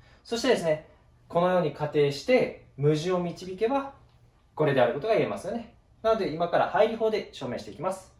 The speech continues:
はい、斜像Fをですね、Aからそのべき集合二のA乗の行き着く斜像とします。このFを全単者と仮定するとですね、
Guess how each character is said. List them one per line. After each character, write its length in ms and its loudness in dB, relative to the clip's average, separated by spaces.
は 100 2
い、 60 4
斜 220 2
像 160 2
F 220 0
を 40 2
で 100 0
す 100 -8
ね、 340 -6
A 220 0
か 120 0
ら 400 4
そ 140 -4
の 80 0
べ 160 0
き 100 -12
集 240 0
合 320 -2
二 160 -2
の 260 2
A 200 0
乗 280 -2
の 340 0
行 140 -10
き 100 -2
着 120 -16
く 300 -4
斜 160 -8
像 120 -2
と 100 -8
し 140 -8
ま 100 -6
す。 260 -18
こ 160 2
の 80 4
F 260 2
を 460 2
全 160 4
単 180 2
者 140 -2
と 80 -4
仮 200 -10
定 120 -4
す 140 -12
る 60 -14
と 100 -2
で 80 -6
す 80 -12
ね、 240 -6